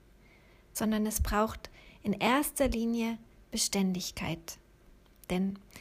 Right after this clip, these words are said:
nur steter Tropfen höhlt den Stein. Das heißt also, wenn wir beständig bleiben, wenn wir wirklich mutig und bereit sind,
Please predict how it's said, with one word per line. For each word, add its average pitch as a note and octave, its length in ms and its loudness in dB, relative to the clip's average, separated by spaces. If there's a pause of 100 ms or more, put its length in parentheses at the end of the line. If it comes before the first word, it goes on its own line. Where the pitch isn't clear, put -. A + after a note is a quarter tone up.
(300)
nur C#4+ 300 0 (120)
steter F#3 640 -2 (140)
Tropfen - 520 -4 (360)
höhlt F#3 240 0
den F#3 140 -4
Stein. F#3 420 -4 (1700)
Das - 160 -2
heißt C#4 320 4
also, G3 460 2
wenn G3+ 140 2
wir G#3 100 0
beständig A3 680 2
bleiben, F#3 560 -2 (460)
wenn A3 160 4
wir A3+ 180 2
wirklich D#4 400 2
mutig B3+ 540 2
und G#3 160 -2
bereit A3+ 480 2
sind, G3 420 -4